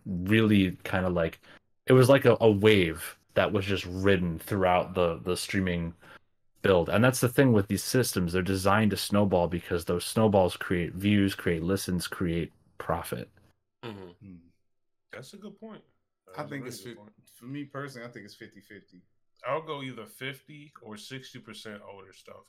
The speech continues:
Speaker 2: 'cause if I ever go back to listen to Drake,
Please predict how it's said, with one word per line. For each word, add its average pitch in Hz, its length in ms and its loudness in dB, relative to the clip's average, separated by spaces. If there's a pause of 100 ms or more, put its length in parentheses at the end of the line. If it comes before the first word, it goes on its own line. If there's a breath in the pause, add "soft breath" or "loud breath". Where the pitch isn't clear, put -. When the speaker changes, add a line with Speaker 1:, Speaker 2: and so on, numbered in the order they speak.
(120)
Speaker 2:
'cause 104 420 -20 (120)
if 107 120 -16 (140)
I 131 240 -8
ever 143 240 -8
go 120 240 -8
back 127 280 -8
to 117 100 -20
listen 120 300 -16
to 113 80 -12
Drake, 113 400 -14